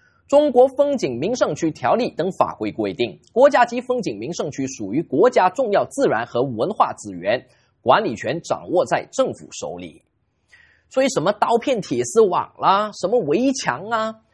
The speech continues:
具体施工可能会承包给企业，但这过程中的审批、管理和政策决定，当然都在地方景区管理委员以及地方政府手中。所以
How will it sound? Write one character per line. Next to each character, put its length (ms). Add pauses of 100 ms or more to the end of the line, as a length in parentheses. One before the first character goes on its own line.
(200)
具 240
体 180
施 220
工 240
可 140
能 120
会 140
承 220
包 120
给 140
企 260
业， 360
但 120
这 120
过 200
程 160
中 160
的 120
审 340
批、 240
管 320
理 100
和 120
政 280
策 200
决 180
定， 240 (320)
当 220
然 180
都 160
在 140
地 200
方 200
景 160
区 120
管 200
理 80
委 180
员 400
以 140
及 160
地 320
方 220
政 200
府 180
手 360
中。 260 (680)
所 220
以 260